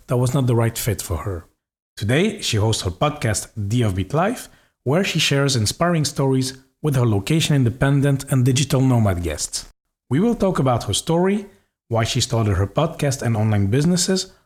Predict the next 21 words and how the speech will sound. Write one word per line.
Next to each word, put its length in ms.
although 320
she 140
was 160
in 60
a 120
good 160
professional 520
situation. 720
Debbie 300
will 180
also 300
share 200
the 100
mistakes 460
she 140
made, 340
so 120
you 120
can 160
avoid 360
them, 240